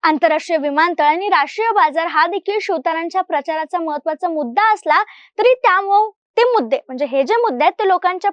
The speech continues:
पसंतीस किती पडतील, याचा अंदाज लावणं कठीण आहे. त्यामुळे यंदा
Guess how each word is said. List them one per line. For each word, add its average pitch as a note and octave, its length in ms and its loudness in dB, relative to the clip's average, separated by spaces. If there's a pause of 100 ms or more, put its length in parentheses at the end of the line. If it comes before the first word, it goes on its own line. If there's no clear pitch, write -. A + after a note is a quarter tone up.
पसंतीस F4 500 -6 (160)
किती F#4+ 220 2
पडतील, F#4 400 -2 (300)
याचा G4 320 2
अंदाज F#4 300 0
लावणं C#4+ 320 -2
कठीण D#4 300 -2
आहे. D#4+ 80 -2 (260)
त्यामुळे C4 320 -2
यंदा D#4+ 200 2